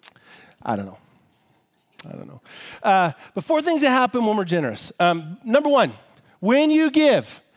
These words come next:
you fulfill your purpose. Um, <clears throat> and this is significant because you walk out of here as a follower of Jesus, you call yourself a Christian,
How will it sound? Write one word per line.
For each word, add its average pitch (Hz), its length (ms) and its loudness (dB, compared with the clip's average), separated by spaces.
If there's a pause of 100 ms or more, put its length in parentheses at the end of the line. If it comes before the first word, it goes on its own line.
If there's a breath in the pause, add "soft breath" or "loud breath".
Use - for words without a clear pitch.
(220 loud breath)
you 240 200 2
fulfill 262 500 0
your 226 240 0
purpose. - 720 -4 (680 soft breath)
Um, 160 400 0 (340 soft breath)
<clears throat> - 240 -20
and 226 420 0
this 247 180 0
is 247 100 0
significant 196 840 -2
because 190 760 2 (480 loud breath)
you 269 760 -2 (280 soft breath)
walk 202 420 0
out 226 240 2
of 254 160 0
here 247 260 0
as 208 140 0
a 180 60 2
follower 240 600 0
of 226 120 -2
Jesus, 170 680 -2
you 180 80 -6
call 208 260 0
yourself 240 400 -2
a 247 40 -8
Christian, 156 680 -4